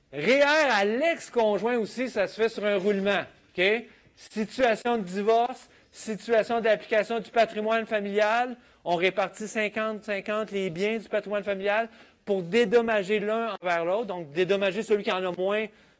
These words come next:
versus celui qui en a plus. Faut, disons, c'est pas obligé, mais disons que dans la, dans cette situation-là, il faudrait transférer des montants du réel de madame au réel de monsieur. Cet exercice-là se fait, bien sûr,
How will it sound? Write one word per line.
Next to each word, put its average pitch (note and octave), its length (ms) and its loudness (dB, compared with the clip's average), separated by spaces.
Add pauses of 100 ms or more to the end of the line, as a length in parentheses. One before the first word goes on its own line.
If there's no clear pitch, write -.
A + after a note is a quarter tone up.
versus F3 280 -2
celui G3+ 180 0
qui G3 60 0
en F3+ 80 -2
a E3+ 60 -2
plus. A#3 420 -2 (320)
Faut, G3 280 2
disons, F3+ 440 -2
c'est - 100 -18
pas E3 80 0
obligé, D#3 300 0
mais G3+ 120 -2
disons E3+ 300 -2
que G#3 80 -2
dans E3 280 0
la, C#3+ 140 -2 (300)
dans C3 160 -10
cette F3 180 -2
situation-là, F3+ 420 0
il F#3+ 60 -4
faudrait F3 320 -2 (180)
transférer A3 880 -2
des F#3 120 -6
montants F3+ 420 -6
du D#3+ 140 -10
réel F3 240 0
de F3+ 60 -2
madame E3+ 420 -4
au D#3 80 -6
réel E3 220 0
de F3 80 -4
monsieur. F#3+ 400 -4 (300)
Cet - 180 -8
exercice-là E3+ 760 -4
se F3+ 180 -6
fait, F3+ 220 -4
bien D#3 200 -8
sûr, F#3 320 -2